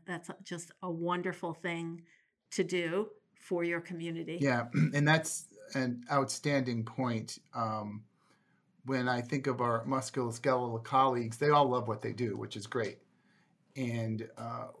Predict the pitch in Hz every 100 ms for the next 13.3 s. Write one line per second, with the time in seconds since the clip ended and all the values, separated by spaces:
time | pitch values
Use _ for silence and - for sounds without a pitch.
0 | - - _ 117 135 131 135 131 131 120
1 | 135 123 120 113 120 131 117 110 104 -
2 | 120 107 110 107 - 113 117 117 110 -
3 | 139 120 113 - _ - _ _ _ _
4 | _ - 151 151 147 156 170 - - -
5 | - 147 147 131 156 165 - 147 135 139
6 | 143 143 123 120 113 - _ _ _ _
7 | _ _ - 147 147 156 156 190 175 156
8 | 143 131 123 - - 156 123 113 120 117
9 | 131 120 156 156 143 135 131 127 127 117
10 | 113 120 117 - - 147 143 120 113 -
11 | 135 131 120 147 143 127 127 120 117 _
12 | _ _ _ _ _ 123 131 185 196 190
13 | 165 147 135